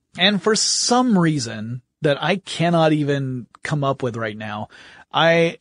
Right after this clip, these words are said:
uh, submit my play to the Copyright Office, not by sending in a script to, to be copied, you know, to register the copyright, but rather I put on a performance of the play, and then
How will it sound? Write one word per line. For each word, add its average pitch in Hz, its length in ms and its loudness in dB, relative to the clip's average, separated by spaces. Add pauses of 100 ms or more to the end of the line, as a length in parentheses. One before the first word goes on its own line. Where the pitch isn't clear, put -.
(100)
uh, 147 160 2
submit 185 560 2
my 165 220 2
play 139 560 2
to 135 120 -10
the 131 80 -4
Copyright 147 540 0
Office, 117 400 -4
not 226 420 2
by 147 600 2 (160)
sending 160 540 2
in 143 540 -2 (460)
a - 60 0
script - 760 -2 (380)
to, 139 300 0
to - 140 -8
be 120 140 -8
copied, 139 440 -4
you 147 80 -2
know, 117 80 -6
to - 120 -12
register 131 460 -4
the 113 80 -14
copyright, 117 580 -2 (400)
but 165 180 2
rather 175 540 6
I 160 180 6
put 202 280 0
on 208 120 6
a 180 60 2
performance 151 800 0 (120)
of 165 280 6
the 175 80 4
play, 127 540 -4 (520)
and 151 200 2
then 156 440 4